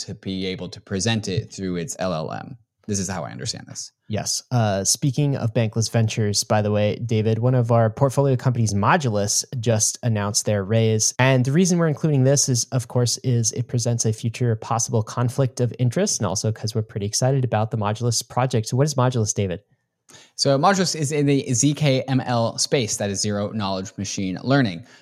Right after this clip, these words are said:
Speaker 1: Uh, and so this is a bet that there will be a ton of machine learning models out there. And what can you do with Z K? Like, machine model, m-, learning models, very big sets of data.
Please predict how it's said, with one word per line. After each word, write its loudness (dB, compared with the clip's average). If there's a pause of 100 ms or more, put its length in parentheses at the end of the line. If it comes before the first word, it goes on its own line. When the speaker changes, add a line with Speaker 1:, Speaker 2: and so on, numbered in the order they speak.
(140)
Speaker 1:
Uh, 0
and -4
so 2
this 0
is -2
a 0 (220)
bet 0 (120)
that -2
there 0
will -2
be -4
a -2
ton 0 (240)
of -2
machine 2
learning 4
models -6
out -8
there. -10 (300)
And -2
what 0
can 0
you 2
do -2
with -2
Z -2
K? 0
Like, -2
machine 0
model, -2
m-, -2 (160)
learning 0
models, -8 (120)
very 4
big 2
sets -4
of -12
data. -6